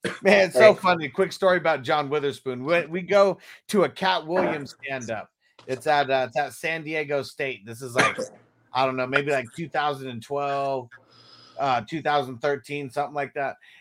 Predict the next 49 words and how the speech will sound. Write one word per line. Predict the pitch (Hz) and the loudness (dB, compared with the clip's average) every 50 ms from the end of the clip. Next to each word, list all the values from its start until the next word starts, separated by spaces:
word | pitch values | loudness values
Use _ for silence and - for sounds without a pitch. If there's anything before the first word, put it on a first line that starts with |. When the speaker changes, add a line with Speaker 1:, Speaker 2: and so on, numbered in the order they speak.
| - - | -4 0
Speaker 1:
And | 160 151 147 135 | 2 2 2 4
John | 113 135 180 202 196 175 | 4 4 6 6 4 2
Witherspoon | 160 196 208 196 185 170 - - - 160 156 151 151 | 2 2 2 2 0 -2 -4 -8 -6 -4 -4 -2 0
is, | 147 156 139 117 123 | 0 0 0 0 2
like, | 139 135 127 113 - - - - - - | 4 4 4 4 2 -6 -14 -12 -6 -4
you | 196 220 | -2 2
know, | 214 196 175 | 2 2 4
they | 170 196 | 4 4
got | 185 220 214 | 6 6 6
all | 196 185 151 | 6 6 4
the | 143 - | 0 -6
comics | - 165 165 160 151 139 120 - - | -2 -2 -2 0 0 -4 -8 -6 -10
who | 170 139 | -10 -4
go | 117 135 127 123 | -2 0 2 2
up | 139 139 135 - | 2 0 0 -2
there. | - 110 104 92 - _ _ _ _ _ - | -8 -8 -8 -8 -10 _ _ _ _ _ -4
And, | 143 147 147 139 143 | -4 -4 0 2 0
uh, | 139 127 | 0 0
John | 113 143 165 175 175 160 | 2 0 2 2 2 2
Witherspoon's | 156 185 180 180 165 - - 165 160 - 135 117 | 0 0 0 0 -2 -2 -4 -4 -4 -4 -4 -6
the | 151 143 | -4 -2
one | 143 143 135 117 | 0 0 0 0
right | 120 139 151 135 143 | 2 2 2 2 0
in | 151 147 139 | -2 -8 -10
front | 117 - 147 139 131 | -8 -6 -6 -6 -6
of | 107 - | -8 -12
Cat. | _ - 120 110 92 - _ _ _ _ _ _ _ _ _ _ - | _ -10 -8 -8 -8 -10 _ _ _ _ _ _ _ _ _ _ 0
And, | 135 131 127 127 127 117 | 2 2 2 2 2 2
uh, | 127 120 110 - - - - - | 2 2 2 0 -4 -12 -10 -6
he | 220 262 | -4 -4
just | 254 269 269 175 - - | -2 -2 -4 -4 -6 -2
kept | - 208 202 185 165 139 | 2 2 2 2 0 -4
going | 165 175 202 214 220 214 190 | -2 -2 0 0 -2 -4 -6
and | 175 160 143 | -8 -10 -6
kept | - 208 196 180 160 151 | 0 0 0 0 2 2
going. | 202 214 220 214 196 185 | 4 4 4 2 0 0
Like, | 175 165 160 - | -2 -4 -4 -4
you | 180 175 | -4 -2
know, | 175 | 0
everyone | 175 180 180 185 196 190 180 | 0 0 0 0 -2 -2 0
had, | 165 165 165 165 | -2 -2 -2 -2
like, | 165 156 - 156 | -4 -4 -4 -4
a | |
little, | 156 160 151 147 | -4 -2 -2 0
like, | 147 131 120 - | -2 -4 -6 -6
ten-minute | - 147 143 143 143 143 139 131 110 - | -8 -8 -6 -6 -6 -8 -8 -10 -14 -16
set | - - 131 147 147 - _ _ _ _ _ _ - - | -10 -6 -4 -4 -4 -6 _ _ _ _ _ _ 2 6
or | 143 160 147 | 6 6 8
whatever, | 143 131 139 143 143 147 160 147 135 | 6 6 6 6 4 2 -2 -6 -6